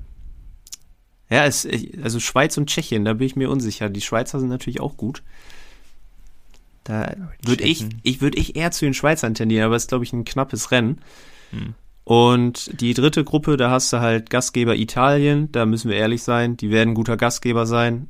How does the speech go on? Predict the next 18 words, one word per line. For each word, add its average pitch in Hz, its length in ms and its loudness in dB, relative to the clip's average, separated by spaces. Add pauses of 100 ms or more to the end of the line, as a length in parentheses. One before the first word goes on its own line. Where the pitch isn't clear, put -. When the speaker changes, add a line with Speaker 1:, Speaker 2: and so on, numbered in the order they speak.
(260)
Speaker 1:
aber 107 320 6
eben 101 220 2
auch 101 280 2
alle 110 180 4
Punkte 123 300 2
verschenken. 139 540 -2 (420)
Speaker 2:
Aber, 151 540 2 (180)
boah, 185 720 0
ja, 160 540 4 (720)
die 110 140 -8
Wahrscheinlichkeit 127 500 0
ist 110 120 -4
hoch, 147 440 2
da - 120 -14
gebe 117 160 -2
ich 117 80 -6
dir 113 180 0
recht. - 460 2